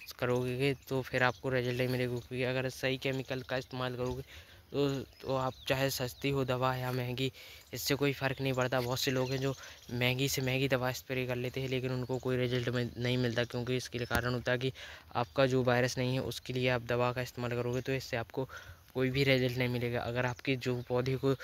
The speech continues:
दवा की ज़रूरत है अगर वही इस्तेमाल करोगे तो इससे आपको एक बार में ही result मिल जाएगा शानदार। बिल्कुल देख सकते हैं यहाँ पर पूरी की पूरी फसल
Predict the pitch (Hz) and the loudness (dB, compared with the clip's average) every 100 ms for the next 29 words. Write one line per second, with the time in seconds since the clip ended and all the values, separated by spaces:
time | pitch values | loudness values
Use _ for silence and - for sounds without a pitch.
0 | - - - - 123 123 123 127 127 123 | -8 -14 -6 2 6 6 4 2 4 4
1 | 127 131 - 127 123 127 123 123 131 127 | 4 2 -2 -6 0 0 0 -2 -2 -2
2 | - 123 120 120 120 127 - 127 - - | -4 -2 -2 -2 -2 -2 -2 -6 -4 0
3 | 131 - - - - 117 117 - 135 78 | -2 -4 -20 -20 -8 -6 -6 -4 -2 2
4 | 127 131 123 123 120 120 120 123 123 117 | 2 2 2 2 2 0 -2 0 0 0
5 | 123 120 117 113 117 117 - 113 113 113 | -2 -2 -2 -2 -2 -4 -6 -6 -4 -6
6 | - - - - - 120 120 127 123 120 | -8 -20 -20 -20 -12 -6 -4 -4 -2 -4
7 | - - 127 123 123 127 131 127 127 135 | -6 -6 -4 -4 -4 -4 -4 -4 -4 -2
8 | 139 139 - 127 131 | -2 -2 -6 -6 -4